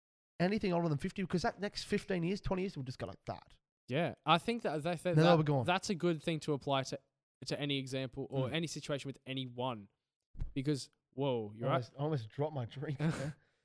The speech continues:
Speaker 2: Because
Speaker 1: I, I was holding it like this, and then the pen slipped, and I was like, "Oh, crap."
Speaker 2: Yikes.
Speaker 1: Yeah, anyway,
Speaker 2: Nothing,
Speaker 1: sorry.
Speaker 2: nothing lasts forever. No one lasts forever.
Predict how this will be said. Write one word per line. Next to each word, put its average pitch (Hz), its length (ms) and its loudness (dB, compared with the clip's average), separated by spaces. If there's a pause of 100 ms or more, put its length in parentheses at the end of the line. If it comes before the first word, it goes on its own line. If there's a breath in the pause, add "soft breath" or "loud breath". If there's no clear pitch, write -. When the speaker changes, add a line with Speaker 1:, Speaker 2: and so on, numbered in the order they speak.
(120)
Speaker 2:
Because 185 240 8
Speaker 1:
I, 190 60 2
I 180 60 6
was 175 100 6
holding 247 240 6
it 247 80 6
like 175 160 8
this, 185 260 6
and 165 160 2
then 170 100 2
the 160 120 4
pen 185 340 2
slipped, 160 320 -2
and 147 60 2
I - 20 2
was 139 100 2
like, 151 120 6
"Oh, 175 220 4
crap." - 380 -8
Speaker 2:
Yikes. 123 460 -4
Speaker 1:
Yeah, 131 220 2
anyway, 113 200 -2
Speaker 2:
Nothing, 190 460 2
Speaker 1:
sorry. 160 80 -6
Speaker 2:
nothing 180 300 0
lasts 135 220 -2
forever. 113 280 -4 (100)
No 151 200 2
one 147 160 2
lasts 135 200 -2
forever. 123 260 -2